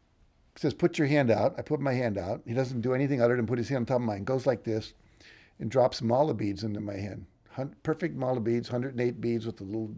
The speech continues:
end bead. And I went, "Whoa." I said, "How'd you do that?" He said, "Well, I've learned to do that. That's a power I've developed.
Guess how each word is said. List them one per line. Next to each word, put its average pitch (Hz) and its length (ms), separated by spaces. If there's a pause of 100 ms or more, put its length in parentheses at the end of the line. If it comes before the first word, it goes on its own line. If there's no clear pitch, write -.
(220)
end 110 200
bead. 110 220 (800)
And 131 100
I 135 60
went, 120 260 (380)
"Whoa." 254 480 (720)
I - 20
said, 120 240
"How'd 147 240
you 160 60
do 196 200
that?" 104 220 (180)
He 117 120
said, 113 200
"Well, 113 200
I've 127 220
learned 113 240
to 123 60
do 82 200
that. - 240 (260)
That's 101 220
a 87 60
power 123 360
I've 95 120
developed. 110 520